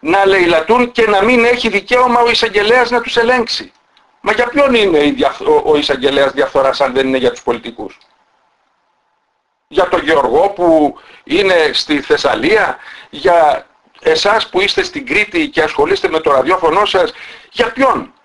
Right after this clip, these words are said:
Δεν είναι για αυτούς οι οποίοι διαπράττουν τα σκάνδαλα και τη διαφθορά και που στείνουν τη διαφθορά στην οποία εμπλέκουν και τους διοικητικούς και τους άλλους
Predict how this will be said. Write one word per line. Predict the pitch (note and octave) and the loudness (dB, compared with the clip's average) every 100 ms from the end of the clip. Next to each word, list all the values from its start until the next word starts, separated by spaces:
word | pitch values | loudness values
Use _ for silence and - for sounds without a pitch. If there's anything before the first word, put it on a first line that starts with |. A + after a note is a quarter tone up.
| _ _ _ _ _ _ | _ _ _ _ _ _
Δεν | A3+ A#3+ | 0 2
είναι | A3+ A#3 | 2 2
για | G3 | 0
αυτούς | E3 - E3 - | -2 -2 -2 0
οι | |
οποίοι | D#3 - E3+ | 0 0 0
διαπράττουν | C#3+ C#3 E3 F3 E3 | 0 -2 -2 -2 -2
τα | D3 | -2
σκάνδαλα | - F3 G3 F3 D3 | -2 0 2 2 0
και | - | -2
τη | D3 C#3+ | -4 -4
διαφθορά | D#3+ - F3+ G3 D3+ - - - | -4 -2 0 0 -2 -10 -20 -8
και | - | -4
που | - D#4 | -2 -2
στείνουν | - C#4 C#4+ A3+ | -2 0 2 0
τη | G3+ | 0
διαφθορά | E3 D#3+ - C#3 C#3 | 0 0 0 0 2
στην | C3 D3 | 0 -2
οποία | C3+ C#3 C#3 | -2 0 0
εμπλέκουν | C3 B2+ C#3+ A#2+ B2 | 0 0 -2 -2 -6
και | C3 | -6
τους | B2+ A#2+ | -6 -4
διοικητικούς | C3+ A#2 A#2+ A#2 C3+ - | -4 -6 -10 -10 -8 -6
και | A#2+ | -8
τους | A2 C3 | -4 0
άλλους | C3 A2+ - | 0 0 -6